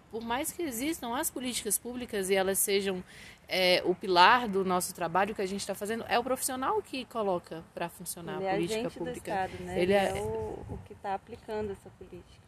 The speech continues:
Speaker 1: Exatamente. Então, assim, é importante que o profissional, ele saiba realmente ali do que, né, seja fazendo, saiba pedir ajuda,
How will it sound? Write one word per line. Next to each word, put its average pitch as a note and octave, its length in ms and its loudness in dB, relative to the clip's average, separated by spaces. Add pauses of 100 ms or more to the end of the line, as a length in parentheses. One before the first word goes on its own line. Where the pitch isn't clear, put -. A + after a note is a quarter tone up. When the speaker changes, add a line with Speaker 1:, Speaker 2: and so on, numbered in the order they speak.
(100)
Speaker 1:
Exatamente. G3+ 880 -2
Então, G#3+ 260 -2
assim, A3 520 -2
é B3 160 0
importante A3+ 500 -8
que - 80 -14
o - 20 -10
profissional, F3 600 -6
ele F3+ 180 0
saiba G3+ 500 -2
realmente E3+ 560 -6
ali D#3+ 200 -8
do E3+ 100 -10
que, E3+ 560 -6
né, G3 280 -2
seja F3+ 280 -4
fazendo, F3+ 340 -2
saiba A3+ 300 0
pedir F3+ 220 0
ajuda, F#3 680 2